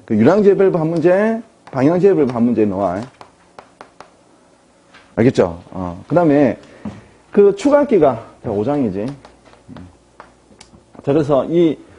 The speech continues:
제어 밸브에서 세 문제, 네 문제 논다 알았죠? 알겠죠? 그다음에 그 유압 액체, 유압 작동체, 작동이라는 게 있거든. 어, 여기서 한 두 문제 논다 보면 돼.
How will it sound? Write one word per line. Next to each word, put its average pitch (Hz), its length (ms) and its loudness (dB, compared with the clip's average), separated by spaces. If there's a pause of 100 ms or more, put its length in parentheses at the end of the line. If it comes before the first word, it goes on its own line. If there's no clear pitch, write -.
(300)
제어 170 180 4
밸브에서 220 480 2
세 151 140 -4
문제, 156 160 2
네 131 100 4
문제 117 180 0
논다 110 260 2
알았죠? 90 320 -2 (840)
알겠죠? 107 300 -2
그다음에 120 540 0 (380)
그 156 140 0
유압 196 260 4
액체, 202 320 2
유압 151 280 2
작동체, 202 680 -2
작동이라는 175 500 0
게 104 80 0
있거든. 127 280 2 (180)
어, 92 420 -4
여기서 190 420 0 (580)
한 196 200 0
두 147 80 -2
문제 147 160 4
논다 107 200 0
보면 104 200 -4
돼. 113 260 -4